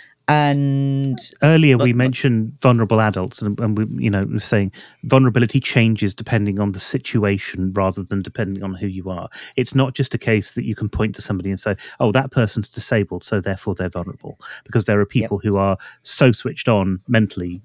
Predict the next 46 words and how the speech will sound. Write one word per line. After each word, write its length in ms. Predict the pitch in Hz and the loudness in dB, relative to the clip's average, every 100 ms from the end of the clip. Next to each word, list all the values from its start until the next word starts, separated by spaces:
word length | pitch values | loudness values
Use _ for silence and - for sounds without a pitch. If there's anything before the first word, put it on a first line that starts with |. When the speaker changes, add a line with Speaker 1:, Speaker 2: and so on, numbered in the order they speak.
| 156 | -4
Speaker 2:
who 120 | 110 | -2
are 60 | 95 | -2
still 220 | - 101 | -2 -4
disabled 560 | 85 - 90 92 - - - - - | -4 -6 -6 -6 -12 -14 -20 -12 -2
that 140 | 107 107 | 0 0
actually 320 | 107 - 107 | -6 -4 -2
they 100 | 101 | 2
might 240 | 117 110 | 0 2
not 220 | 131 131 | 0 0
fall 240 | - 92 90 | -4 -6 -6
into 160 | 80 | -8
the 60 | - | -8
category 360 | - 95 - 101 | -6 -6 -6 -10
of 80 | |
vulnerability. 560 | 98 95 - - - - - - | -8 -10 -10 -14 -14 -16 -18 -14
However, 580 | - 139 123 113 - - _ _ _ _ - | 2 6 6 6 0 -14 _ _ _ _ -12
however, 600 | - 117 113 98 - 117 - - _ | 0 2 4 0 -6 -12 -14 -20 _
those 220 | 120 127 | 4 4
situations 720 | - 139 - 110 104 - 101 | 4 0 0 0 0 0 -4
can 220 | - - 95 | -2 -2 -2
change. 540 | - 101 90 98 - - | -2 -4 -4 -6 -8 -2
And 220 | 98 90 | -2 -2
if 320 | 127 113 - - - - - | -2 -4 -6 -20 -20 -14 -2
you 360 | 113 110 113 - | 0 0 -2 0
are 400 | 113 104 101 104 - | 2 4 2 0 -4
somebody 420 | - 117 104 101 | -2 -2 0 -4
who 260 | 92 98 98 | -2 -2 -2
in, 440 | - 101 98 - - | -2 -4 -4 -6 -4
in, 280 | 95 95 - - - - _ - | -4 -4 -10 -16 -18 -20 _ -20
you 200 | - 117 | -8 -2
know, 180 | 98 92 - | -2 -2 -4
your 180 | 113 101 | -4 -2
day-to-day 400 | 92 123 - 104 | 0 0 0 -2
work 300 | 98 101 92 | 0 0 0
is 120 | 104 - | -4 -4
the 180 | 107 | -4
most 320 | 98 101 95 - | -2 -2 -4 -2
switched 380 | - - - | -2 -2 -2
on, 120 | 113 101 | -2 0
the 60 | |
most 240 | 98 92 101 | -2 -4 -8
intelligent 500 | - 131 117 98 - | -2 0 0 -2 -4
person 300 | 101 - 101 | -6 -4 -8
in 80 | 104 | -8
the 60 | |
world, 840 | 101 101 104 110 92 - - - | -8 -4 2 2 2 -4 -12 -14